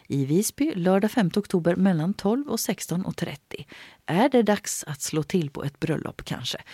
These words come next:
Passa på att bli äkta makar eller kanske ett spontant dop. Men observera, ska det bli vigsel, då måste hindersprövning tas med. Och den hittar man på Skatteverkets hemsida.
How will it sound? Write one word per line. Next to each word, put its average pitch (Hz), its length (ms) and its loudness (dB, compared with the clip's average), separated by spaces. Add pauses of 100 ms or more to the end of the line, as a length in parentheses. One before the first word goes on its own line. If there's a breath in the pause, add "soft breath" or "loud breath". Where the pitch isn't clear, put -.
(260 loud breath)
Passa 233 220 2
på - 280 0
att - 140 -8
bli 214 240 0
äkta 220 360 0
makar 160 580 -2
eller 220 240 4
kanske 208 360 0
ett 190 200 -4
spontant 170 720 0
dop. - 500 -4 (640)
Men 175 260 0
observera, 233 640 0 (220)
ska - 260 -2
det 175 80 4
bli 170 180 2
vigsel, 160 560 0 (320 loud breath)
då 156 140 0
måste 156 360 0
hindersprövning 175 920 2
tas 143 240 -6
med. - 220 -6 (240 loud breath)
Och - 260 -4
den 160 220 0
hittar 165 300 -2
man 156 200 0
på - 120 -12
Skatteverkets 143 920 -4
hemsida. - 720 -4